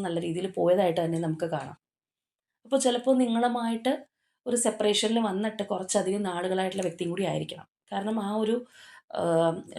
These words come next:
ലോങ് ടേം ആയിട്ടുള്ള ചില കാര്യങ്ങൾ നമുക്ക് ഈ ഒരു സ്പ്രെഡിനകത്ത് കാണാനായിട്ട് കഴിയുന്നുണ്ട്. അപ്പോൾ എങ്ങനെയാണെന്നുണ്ടെങ്കിലും ആ ഒരു സമയത്ത് ചിലപ്പോൾ നിങ്ങൾ ഇവരെ സ്പൈ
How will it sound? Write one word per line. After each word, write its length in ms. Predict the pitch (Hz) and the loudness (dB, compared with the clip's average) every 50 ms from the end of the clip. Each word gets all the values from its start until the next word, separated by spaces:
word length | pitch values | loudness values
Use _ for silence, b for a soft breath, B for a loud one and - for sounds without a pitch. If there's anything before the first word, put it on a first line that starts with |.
| 196 | 4
ലോങ് 200 | 185 196 214 208 - | 4 4 6 6 6
ടേം 160 | 254 240 220 202 | 6 6 6 4
ആയിട്ടുള്ള 220 | 185 175 202 208 208 | 2 0 0 0 2
ചില 120 | 202 185 180 190 | 2 2 2 2
കാര്യങ്ങൾ 260 | 170 170 175 170 185 214 214 | 0 0 0 -2 -2 -4 -4
നമുക്ക് 180 | 196 170 165 175 | -4 -4 -4 -4
ഈ 40 | 170 | -2
ഒരു 80 | 165 170 - | -2 -2 -2
സ്പ്രെഡിനകത്ത് 560 | - - 160 160 170 170 156 147 151 - 214 - 180 | -2 -2 -2 -2 -2 -2 -2 -4 -6 -6 -6 -4 -4
കാണാനായിട്ട് 460 | 151 143 151 151 156 151 151 147 - 160 | -4 -4 -4 -4 -4 -6 -6 -6 -6 -6
കഴിയുന്നുണ്ട്. 440 | 156 147 147 151 147 143 147 147 - - _ _ _ _ _ _ _ _ _ _ - - | -4 -4 -4 -6 -6 -8 -8 -12 -14 -16 _ _ _ _ _ _ _ _ _ _ -8 0
അപ്പോൾ 120 | - 240 240 | 4 4 4
എങ്ങനെയാണെന്നുണ്ടെങ്കിലും 800 | 240 269 277 277 269 254 254 247 247 240 233 240 233 233 240 240 226 | 6 4 2 2 2 0 0 -2 -4 -4 -6 -4 -4 -2 -2 -2 0
ആ 20 | 226 233 247 | 0 2 2
ഒരു 80 | 247 240 - | 2 2 0
സമയത്ത് 320 | 226 220 214 214 214 - 226 220 | -2 -2 -4 -4 -4 -4 -2 -2
ചിലപ്പോൾ 280 | 208 202 - - 202 196 202 | -2 -2 -4 -8 -10 -10 -8
നിങ്ങൾ 140 | 196 196 190 185 | -8 -8 -6 -6
ഇവരെ 200 | 185 185 180 185 202 - - - | -4 -4 -4 -6 -8 -10 -10 -10
സ്പൈ 180 | - - 180 | -8 -6 -6